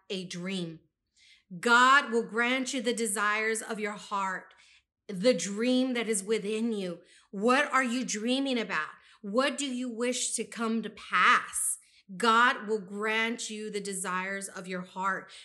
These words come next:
You have a dream. If you're saying, "Today, I'm making a decision to break these chains that have kept my dream hostage from,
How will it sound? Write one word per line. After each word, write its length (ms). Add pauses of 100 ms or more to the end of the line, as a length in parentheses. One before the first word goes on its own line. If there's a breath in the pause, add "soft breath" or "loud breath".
You 320
have 300
a 100
dream. 540 (260 loud breath)
If 140
you're 180
saying, 380
"Today, 600
I'm 280
making 300
a 40
decision 640
to 80
break 480
these 240
chains 540 (320 loud breath)
that 100
have 180
kept 300
my 220
dream 320
hostage 680
from, 360